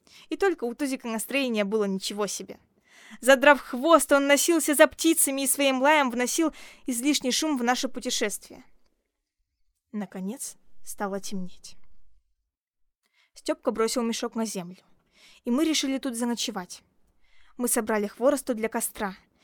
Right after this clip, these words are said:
и Степка извлек из мешка увеличительное стеклышко,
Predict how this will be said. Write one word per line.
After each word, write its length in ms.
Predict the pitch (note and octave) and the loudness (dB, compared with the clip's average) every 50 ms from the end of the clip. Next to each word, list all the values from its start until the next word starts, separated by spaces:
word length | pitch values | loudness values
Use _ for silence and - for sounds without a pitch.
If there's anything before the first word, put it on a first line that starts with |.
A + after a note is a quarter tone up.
| _ _ _ - - | _ _ _ -12 -8
и 80 | C4+ | -8
Степка 380 | A3 - - D4 D4 - - C#4+ | -2 2 4 4 4 2 0 -4
извлек 420 | - A#3 A3 G#3+ A3+ B3 A#3 - | -4 -4 -4 -2 2 2 2 2
из 100 | B3 G#3+ | 0 -2
мешка 280 | G#3+ G#3+ - - - C#4+ | -2 -4 -2 0 0 0
увеличительное 680 | - B3+ A3+ A#3+ A#3+ A3 - C#4 B3 - A#3+ A3 A3 G#3 | 0 -2 -6 -8 -6 -6 -8 -8 -8 -6 -4 -4 -4 -4
стеклышко, 640 | - - F4 F#4 F4+ - D4+ C#4 - - C4 F#3+ | -2 0 -2 -2 0 -2 -4 -4 -2 -4 -6 -8